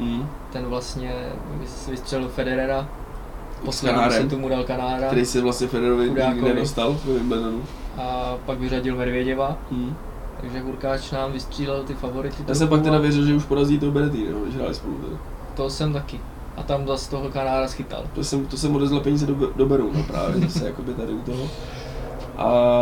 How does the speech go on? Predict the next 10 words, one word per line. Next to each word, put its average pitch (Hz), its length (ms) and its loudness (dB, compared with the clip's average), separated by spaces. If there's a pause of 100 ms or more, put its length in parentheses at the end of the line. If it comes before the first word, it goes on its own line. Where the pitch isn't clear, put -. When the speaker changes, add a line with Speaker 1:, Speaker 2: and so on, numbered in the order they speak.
(920)
Speaker 1:
jinak 123 320 0
asi 135 200 0
překvapení, 139 720 4 (100)
jak 143 100 -2
jsi 147 140 -2
říkal, 110 320 0
no, 110 220 -2
Hurkáč, 135 340 0
Berrettini, 139 680 2 (1080)
asi, 131 420 -2